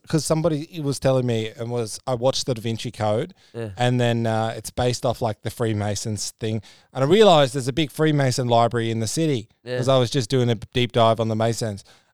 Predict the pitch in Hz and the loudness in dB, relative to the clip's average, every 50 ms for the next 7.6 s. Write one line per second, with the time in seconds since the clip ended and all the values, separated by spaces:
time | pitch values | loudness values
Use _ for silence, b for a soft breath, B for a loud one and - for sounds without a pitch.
0 | b _ _ - 143 143 135 135 131 127 127 120 113 - b b b - - 151 | b _ _ 0 2 2 4 6 6 6 6 4 2 0 b b b -2 -2 2
1 | 147 180 185 185 175 143 - 151 147 143 143 123 - 139 127 120 - 139 131 123 | 4 4 4 4 2 2 4 4 6 6 6 4 2 -2 -2 0 0 0 -2 -2
2 | - - _ _ _ - 139 143 131 123 123 - - - 170 185 190 190 175 - | -4 -8 _ _ _ -2 0 2 4 4 2 0 -2 0 0 2 2 2 0 0
3 | - 151 - _ - 135 127 123 147 135 120 - - 135 127 127 - - 120 - | -2 -4 -4 _ 0 0 0 0 0 -2 -2 0 0 -2 -2 -2 -4 -10 -10 -6
4 | - 123 120 120 123 127 135 139 - - 180 202 214 - _ _ _ _ - - | -4 -2 0 0 0 0 0 -2 -2 -2 -4 -4 -4 -8 _ _ _ _ 0 4
5 | 175 170 175 170 - 185 190 170 190 160 165 156 - 151 135 147 147 135 131 135 | 6 6 6 6 6 4 4 4 6 6 6 6 6 4 2 2 0 2 6 6
6 | 135 131 127 117 123 127 120 117 113 110 117 - - 123 120 120 120 120 123 123 | 6 6 6 4 4 4 4 4 4 4 2 2 0 0 0 0 2 0 0 0
7 | 120 117 113 110 98 113 107 101 101 95 90 | 0 0 -2 -4 -4 -2 -4 -4 -4 -6 -10